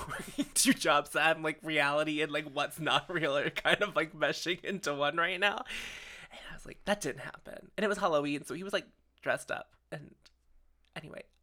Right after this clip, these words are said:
the weird thing about him is that he will have a full-ass client that he's working on, and he will talk to me instead of his client. I'm like, "Why are you doing that? Don't do that. That's weird."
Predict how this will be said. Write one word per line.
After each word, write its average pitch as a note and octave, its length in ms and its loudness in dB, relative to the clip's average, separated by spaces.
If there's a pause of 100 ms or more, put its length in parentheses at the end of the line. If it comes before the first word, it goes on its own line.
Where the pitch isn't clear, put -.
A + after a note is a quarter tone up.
(180)
the G3+ 80 -10
weird G#3+ 220 -6
thing G#2 100 -10
about - 240 -4
him C#3+ 180 -10
is - 160 -12
that - 180 -10
he D#3 440 -12 (580)
will F3 120 -4
have F3 260 -8
a D#3 60 -8
full-ass D#3+ 560 -2
client D3 480 -6
that D3+ 100 -2
he's E3 180 -8
working C#3+ 300 -4
on, D3+ 140 -4
and E3 80 -10
he F#3 80 -6
will G3+ 100 -2
talk G3 300 -12
to F#3 100 -16
me F#3 180 -6
instead D#3 280 -6
of G3 60 -8
his F#3+ 100 -10
client. A3+ 360 -14
I'm E3 80 -12
like, D#3+ 160 -18
"Why - 60 -20
are - 60 -20
you - 200 -20
doing A#3 300 -20
that? - 80 -20 (420)
Don't C#4 180 -10
do - 140 -20
that. - 160 -18 (120)
That's - 200 -12
weird." - 340 -10